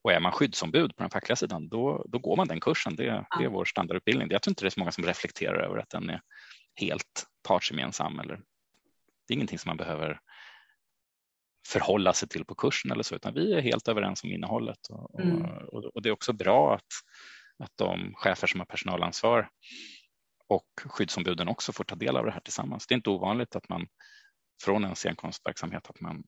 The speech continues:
Speaker 1: att man, att man går tillsammans också. Att man, att en, en, en ny chef går med sina nya skyddsombud tillsammans på en, på en sån här utbildning. Då får man ju också en gemensam referensram som man kan jobba med när man kommer hem.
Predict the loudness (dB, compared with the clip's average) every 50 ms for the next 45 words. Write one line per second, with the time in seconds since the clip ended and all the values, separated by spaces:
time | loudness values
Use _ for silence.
0 | _ -20 -20 -18 _ -10 -8 -6 -6 -6 -8 -10 -10 -12 -14 -16 _ _ _ _
1 | _ _ _ _ _ _ -12 -6 -2 -2 -2 -2 -2 -4 -4 -2 0 0 2 0
2 | 0 -2 -4 -8 -8 -12 -12 _ _ -16 -16 -14 -10 -8 -8 -8 -8 -12 -14 -16
3 | -20 -16 -12 -10 -10 -10 -10 -14 -18 _ _ _ -8 -8 -8 -6 -6 -6 -4 -4
4 | -4 -4 -2 -2 -2 -2 -4 -8 -8 -6 -6 -4 -4 -4 -4 -4 -6 -6 -8 -10
5 | -14 _ _ _ _ _ _ _ _ _ _ _ _ _ _ _ _ _ _ _
6 | _ _ _ -6 -4 -4 -4 -4 -6 _ _ _ _ _ _ _ _ _ _ _
7 | _ -20 -20 _ -8 -6 -4 -2 -2 -2 -2 -2 -2 -4 -4 -4 -2 -2 -2 -2
8 | -4 -4 -8 -14 _ _ _ _ _ _ _ -14 -12 -12 -10 -10 -10 -10 -8 -8
9 | -8 -8 -10 -8 -10 -10 -10 -10 -12 -10 -10 -8 -4 -2 -2 -2 -2 -4 -6 -6
10 | -6 -4 -4 -4 -2 -2 -2 -2 -2 -2 -2 -2 -2 -2 0 0 0 0 2 0
11 | 2 2 0 0 -2 -4 -2 -2 -2 0 0 0 0 0 -2 -4 -6 -8 -10 -10
12 | -10 -10 -10 -12